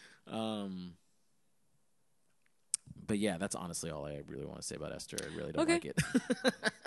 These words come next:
Speaker 2: Yeah, that's
Speaker 1: It's not,
Speaker 2: okay,
Speaker 1: not
Speaker 2: cool.
Speaker 1: a good song.
Speaker 2: Oh,
Speaker 1: Um,
Speaker 2: what is your favorite song on this album?
Speaker 1: Oy, David Bowie, for sure. David Bowie is my first Phish song, so it's got a special place in my heart.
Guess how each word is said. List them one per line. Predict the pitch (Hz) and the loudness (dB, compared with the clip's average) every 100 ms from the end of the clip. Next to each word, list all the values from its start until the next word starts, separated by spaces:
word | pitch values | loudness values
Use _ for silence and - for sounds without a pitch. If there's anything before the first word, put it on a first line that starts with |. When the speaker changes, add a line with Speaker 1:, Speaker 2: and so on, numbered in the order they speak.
| 185 254 | 0 4
Speaker 2:
Yeah, | 311 | 6
that's | 302 - | 6 4
Speaker 1:
It's | |
not, | 226 196 349 | 2 4 2
Speaker 2:
okay, | - 320 | 0 -2
Speaker 1:
not | 101 90 | 0 2
Speaker 2:
cool. | - | 2
Speaker 1:
a | |
good | - | 2
song. | - 80 82 87 - - - - | -2 -2 -4 -10 -20 -20 -18 -2
Speaker 2:
Oh, | - 220 | 10 12
Speaker 1:
Um, | 226 | 12
Speaker 2:
what | 254 | 12
is | 370 | 10
your | 349 | 8
favorite | - 226 220 156 | 6 8 10 8
song | 156 147 139 | 8 4 4
on | |
this | 143 143 | 4 6
album? | 131 135 135 135 - - - - _ - | 4 6 2 0 -8 -14 -16 -18 _ 8
Speaker 1:
Oy, | 120 113 101 95 - - | 10 10 6 0 -4 8
David | 123 120 | 10 10
Bowie, | 110 110 117 139 - - - - - | 12 12 12 10 2 -16 -20 -20 -8
for | - 107 | -2 4
sure. | 113 110 123 - - - - - _ _ _ _ - | 6 6 4 -10 -20 -20 -20 -20 _ _ _ _ 6
David | 117 117 113 | 8 10 12
Bowie | 110 110 | 12 12
is | 107 | 10
my | 101 | 4
first | 95 98 101 - | 6 6 4 4
Phish | 92 - | 2 2
song, | 90 98 | 0 -2
so | 107 - 87 87 - - - | -4 -2 -2 -4 -8 -18 -14
it's | 98 | -8
got | - 92 | -2 -2
a | |
special | - 85 85 | 0 -2 -2
place | 85 85 | -2 -4
in | 85 | -4
my | 85 | -6
heart. | 90 87 | -6 -8